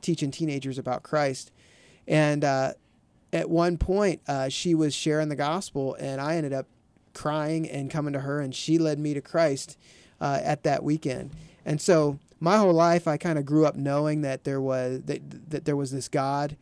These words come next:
who loved me, um, that Jesus died for my sins. And, uh, so my life from five years old on was knowing that. But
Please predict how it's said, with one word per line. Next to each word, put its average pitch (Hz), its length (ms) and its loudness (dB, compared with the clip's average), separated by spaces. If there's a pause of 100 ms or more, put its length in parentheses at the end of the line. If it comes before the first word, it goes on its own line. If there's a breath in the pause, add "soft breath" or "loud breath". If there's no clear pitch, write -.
who 160 160 4
loved 143 260 0
me, 165 360 0
um, 131 260 -8
that 135 160 -6
Jesus 151 440 -2
died 139 280 -4
for - 100 -12
my 127 140 -8
sins. 160 420 -2
And, 131 180 -8 (520 soft breath)
uh, 143 120 0
so 160 220 2
my 160 160 2
life 170 400 2
from 156 300 -4
five 156 420 0
years 151 220 0
old 139 180 -2
on 143 460 -4
was 139 300 -4 (220 loud breath)
knowing 185 380 6
that. 131 300 -4
But 151 220 0